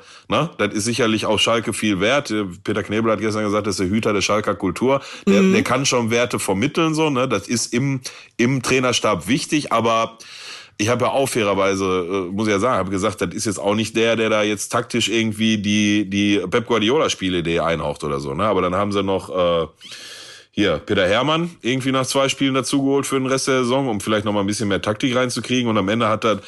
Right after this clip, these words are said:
Speaker 1: hat das super funktioniert. Aber es ist und bleibt ein, ein Aufstieg der Mentalität, des Willens und dann am Ende aber auch der indu-, individuellen Klasse. Und damit meine ich natürlich in erster Linie Simon Terodde, aber auch nicht nur, ne?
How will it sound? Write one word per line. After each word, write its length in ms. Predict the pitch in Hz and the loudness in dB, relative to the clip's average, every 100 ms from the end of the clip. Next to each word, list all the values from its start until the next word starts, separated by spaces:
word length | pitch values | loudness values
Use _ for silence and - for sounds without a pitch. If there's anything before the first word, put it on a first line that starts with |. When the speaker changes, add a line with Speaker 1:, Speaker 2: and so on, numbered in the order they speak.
| - - | -16 -8
Speaker 1:
hat 100 | - | -2
das 160 | 107 85 | 0 0
super 240 | 117 143 | 0 0
funktioniert. 580 | - 127 - 101 147 127 | 0 -2 -2 0 2 2
Aber 240 | 92 95 | 2 2
es 140 | 92 87 | 0 -4
ist 460 | - 123 131 - | -8 -2 -2 -2
und 200 | 107 104 | -2 -2
bleibt 440 | 92 95 120 131 - | 2 2 2 0 -2
ein, 320 | 104 104 104 | 0 0 0
ein 260 | 98 95 92 | -2 -2 0
Aufstieg 600 | 82 123 120 - 120 113 | 0 0 0 -2 -2 0
der 180 | 110 101 | 0 2
Mentalität, 800 | 104 104 101 92 92 123 135 - | 0 -2 0 0 0 0 0 -2
des 220 | 90 80 | -2 0
Willens 500 | 101 135 151 156 - - - - - - _ | 2 2 0 -2 -8 -16 -20 -18 -20 -20 _
und 360 | - 135 156 156 | 0 2 2 2
dann 200 | 139 151 | 0 0
am 220 | 123 120 | 0 0
Ende 240 | 120 147 | 0 2
aber 260 | 139 135 131 | 0 2 2
auch 220 | 117 131 | 2 0
der 240 | - 120 113 | 0 -2 0
indu-, 360 | 135 135 123 113 | 0 0 -2 0
individuellen 640 | 139 147 135 127 110 107 | 0 2 2 2 2 0
Klasse. 340 | - 110 - | 0 0 2
Und 140 | 131 117 | 0 0
damit 240 | 113 110 | 0 0
meine 420 | 98 101 110 139 147 | 0 2 2 2 0
ich 260 | 143 - | -2 -6
natürlich 320 | 87 85 110 104 | -6 0 0 0
in 60 | |
erster 220 | 95 95 98 | 0 0 0
Linie 200 | 95 95 | 0 0
Simon 260 | 92 98 | 0 0
Terodde, 360 | 90 87 104 131 | 0 2 2 2
aber 260 | 98 117 113 | 0 0 0
auch 180 | 113 110 | 0 -2
nicht 200 | 113 120 | -4 -2
nur, 280 | 135 104 | 0 0
ne? 200 | 71 95 | 0 -2